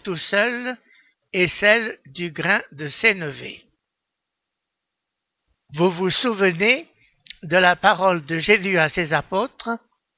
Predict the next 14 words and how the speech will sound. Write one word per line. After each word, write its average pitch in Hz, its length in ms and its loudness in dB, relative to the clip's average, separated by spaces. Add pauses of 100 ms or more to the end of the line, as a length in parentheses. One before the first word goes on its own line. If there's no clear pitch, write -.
(260)
À 170 160 6
vous, 202 340 -4 (600)
il 180 200 2
a 185 100 6
été 180 300 0
donné 190 540 0 (600)
de 175 160 -4
comprendre 196 680 0 (120)
le 165 220 -2
mystère 196 500 2
du 160 100 -6
royaume 175 500 0
de 156 140 -4
Dieu. » 147 340 -4